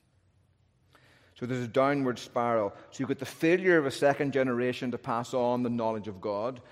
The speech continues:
You've got the salvation of a long-suffering God with these people who just won't repent or turn to him.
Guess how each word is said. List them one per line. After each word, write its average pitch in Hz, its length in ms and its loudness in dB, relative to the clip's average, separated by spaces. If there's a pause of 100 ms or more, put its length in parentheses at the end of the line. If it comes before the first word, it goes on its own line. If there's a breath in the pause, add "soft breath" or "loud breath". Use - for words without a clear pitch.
(400 loud breath)
You've 123 220 -2
got 127 280 2
the 127 80 -4
salvation 147 720 2
of 131 80 0
a 127 60 6
long-suffering 131 1080 2
God 113 340 2
with 110 100 -6
these 110 180 -6
people 127 360 -2
who 104 100 -4
just 117 220 -6
won't 110 160 -6
repent 98 460 -8 (640 soft breath)
or 98 80 -6
turn 147 340 0
to 139 100 -4
him. 92 340 -8